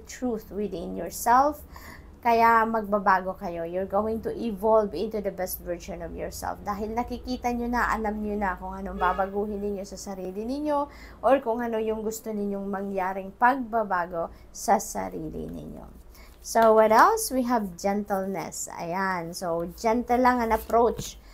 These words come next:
ninyo sa lahat ng pagbabagong ito, sa lahat ng mga pangyayaring ito, no? Hindi kailangan mag-rush, hindi kailangan mag-,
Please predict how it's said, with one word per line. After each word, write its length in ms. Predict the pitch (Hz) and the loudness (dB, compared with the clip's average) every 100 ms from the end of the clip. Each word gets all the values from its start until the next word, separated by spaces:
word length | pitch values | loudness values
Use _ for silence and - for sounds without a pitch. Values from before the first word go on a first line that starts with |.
| - - | -20 -4
ninyo 480 | 220 220 220 220 | 0 2 4 4
sa 240 | 214 226 185 | 2 -2 -2
lahat 320 | 196 214 - | 0 -2 -2
ng 160 | 202 196 | -4 -2
pagbabagong 640 | 180 175 180 170 170 170 160 | -2 -2 -4 0 0 0 -6
ito, 220 | 202 226 233 | 0 2 0
sa 160 | 220 175 | -2 -6
lahat 320 | 190 170 - | -4 -4 -6
ng 100 | 190 | -12
mga 200 | 185 175 175 - | -12 -12 -8 -6
pangyayaring 800 | 185 170 160 165 160 165 160 170 | -6 -6 -8 -6 -6 -6 -8 -10
ito, 240 | - - - 160 | -10 -10 -10 -2
no? 240 | 202 262 - - - | 0 -2 -10 -20 -12
Hindi 320 | 202 202 220 | -4 -2 0
kailangan 480 | 214 185 180 170 165 | 0 0 0 -2 -4
mag-rush, 640 | 165 160 170 185 262 262 240 | -6 -6 4 8 8 4 -4
hindi 240 | 208 202 | -2 -4
kailangan 480 | 185 175 165 165 170 | -4 -4 -4 -6 -8
mag-, 320 | 165 165 | -8 -8